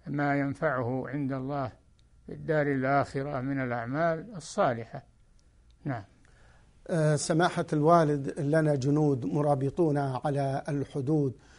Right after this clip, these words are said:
Speaker 2: يقدمون التضحيات سواء في الداخل أو الخارج،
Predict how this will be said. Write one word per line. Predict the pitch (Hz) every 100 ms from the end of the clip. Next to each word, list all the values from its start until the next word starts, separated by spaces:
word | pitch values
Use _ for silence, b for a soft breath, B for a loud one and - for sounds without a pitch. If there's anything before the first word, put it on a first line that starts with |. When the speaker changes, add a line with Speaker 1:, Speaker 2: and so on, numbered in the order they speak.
| b b
Speaker 2:
يقدمون | - - 143 139 151 151 143
التضحيات | 139 131 - 131 110 147 147 151 139 - b b -
سواء | - 160 151 117
في | -
الداخل | 160 120 156 147 - 143
أو | 147 143 135
الخارج، | 127 - 147 135 123